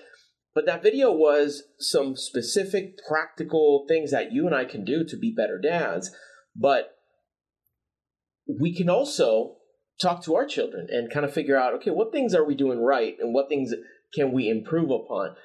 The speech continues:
So that's what we're going to try to do. I have a set of questions that I'm gonna share with you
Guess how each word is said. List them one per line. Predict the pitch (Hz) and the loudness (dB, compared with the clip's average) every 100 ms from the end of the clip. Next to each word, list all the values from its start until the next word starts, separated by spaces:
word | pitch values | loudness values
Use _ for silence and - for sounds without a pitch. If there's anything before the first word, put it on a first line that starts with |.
| - - | -20 -4
So | 160 | 0
that's | 185 185 | 2 2
what | 220 | 2
we're | 165 | 0
going | 135 147 147 | 2 2 2
to | 135 | 0
try | - 120 | 0 0
to | 104 | 0
do. | 139 135 - - - - - - | 0 0 0 -12 -20 -20 -16 -4
I | 123 220 | -2 0
have | 240 156 | 0 0
a | |
set | 143 165 | 2 0
of | 139 | 0
questions | - 214 220 147 127 | 0 0 0 -2 -2
that | |
I'm | 131 143 | 0 0
gonna | 147 | 0
share | - 147 | 2 2
with | 120 170 220 110 | 2 2 0 -2
you | 95 - - | -6 -6 -8